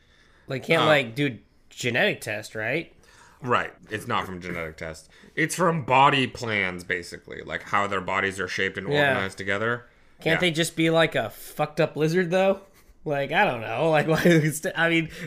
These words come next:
Speaker 1: isn't a lizard and a salamander kinda similar looking?
Speaker 2: There are certain, uh, like, ways that jaws are constructed,
Speaker 1: Oh,
Speaker 2: certain
Speaker 1: the
Speaker 2: ways that
Speaker 1: jaws.
Speaker 2: joints are
Speaker 1: Yeah,
Speaker 2: set
Speaker 1: the thing
Speaker 2: up
Speaker 1: about the jaws.
Speaker 2: that, like,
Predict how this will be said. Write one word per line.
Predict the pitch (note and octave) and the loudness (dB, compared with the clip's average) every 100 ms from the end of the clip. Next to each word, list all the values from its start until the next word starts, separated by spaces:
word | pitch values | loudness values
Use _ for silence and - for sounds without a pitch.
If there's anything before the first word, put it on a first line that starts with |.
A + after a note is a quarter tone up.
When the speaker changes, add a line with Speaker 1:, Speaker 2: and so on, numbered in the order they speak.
| - | 6
Speaker 1:
isn't | A3 B3+ E4 G3+ | 8 8 8 8
a | F#3+ | 8
lizard | G#3 F#3+ G3+ | 8 8 8
and | F3+ | 6
a | D#3+ | 4
salamander | - D#3+ F3 E3+ | 4 6 6 4
kinda | E3 - F#3 | 2 2 2
similar | D3+ F3+ G3 G3 | 2 4 6 6
looking? | G#3 G3+ G#3 A3+ - - - - - | 4 4 2 0 -14 -20 -20 -20 -8
Speaker 2:
There | B2+ G3 | 2 6
are | A#3 | 6
certain, | A#3 B3 G#3 E3+ C3+ | 6 4 4 -2 0
uh, | D#3+ C3 A#2 A2 | 4 6 4 2
like, | A#2+ A2 - | 0 -2 -2
ways | A2 A#2 B2 A2 | -2 2 2 2
that | G#2 F#2+ | -4 -4
jaws | A2 G#2+ A#2 A2+ | 0 4 4 2
are | |
constructed, | A2+ A2+ A2+ B2 A2+ - A#2 A2+ A2+ A2+ | -4 -6 -4 -2 -2 0 2 4 2 2
Speaker 1:
Oh, | A2+ A2+ A#2+ B2 A#2+ | 0 0 2 4 4
Speaker 2:
certain | B2 A#2 G#2+ | 4 4 2
Speaker 1:
the | |
Speaker 2:
ways | A#2+ A#2 A2+ | 4 2 2
that | A2 A2 A2 | 2 4 4
Speaker 1:
jaws. | A2+ | 2
Speaker 2:
joints | A#2+ B2+ | 2 0
are | C3 | -2
Speaker 1:
Yeah, | A#2+ | -2
Speaker 2:
set | - A#2+ | 0 0
Speaker 1:
the | B2 | 2
thing | C3+ | 0
Speaker 2:
up | |
Speaker 1:
about | G#2 F2+ | -2 -8
the | |
jaws. | E2+ G2 G2 F#2 | -8 -6 -4 0
Speaker 2:
that, | C3 | 0
like, | C3 A#2 A2 | 2 0 -2